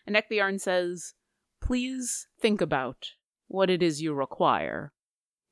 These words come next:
I will make sure that everything else is taken care of." And this massive,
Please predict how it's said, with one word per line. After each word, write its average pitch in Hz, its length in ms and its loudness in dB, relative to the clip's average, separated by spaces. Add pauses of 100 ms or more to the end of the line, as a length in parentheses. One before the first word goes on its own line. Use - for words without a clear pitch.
(160)
I 160 160 2
will 156 160 2
make 147 220 2
sure 151 460 2
that 135 320 -2 (420)
everything 185 420 6
else 147 240 2
is 131 120 -6
taken 120 400 -4
care 135 260 2
of." - 220 -10 (680)
And 180 480 2 (100)
this 180 280 -4
massive, 175 840 -4